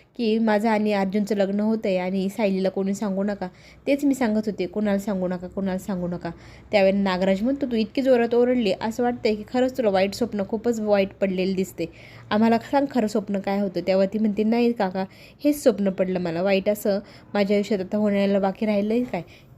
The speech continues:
खूपच घटना वाईट होऊन गेल्या माझ्या आयुष्यामध्ये." त्यावेळेला इकडे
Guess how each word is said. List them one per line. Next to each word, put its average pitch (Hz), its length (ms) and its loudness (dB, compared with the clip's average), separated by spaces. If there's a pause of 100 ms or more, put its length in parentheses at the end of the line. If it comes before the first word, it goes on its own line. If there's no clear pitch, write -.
(120)
खूपच 240 360 0
घटना 214 340 0
वाईट 202 260 0
होऊन 202 160 -4
गेल्या 190 240 0
माझ्या 180 240 -4
आयुष्यामध्ये." 180 560 -4 (720)
त्यावेळेला 185 500 2 (1200)
इकडे 226 500 0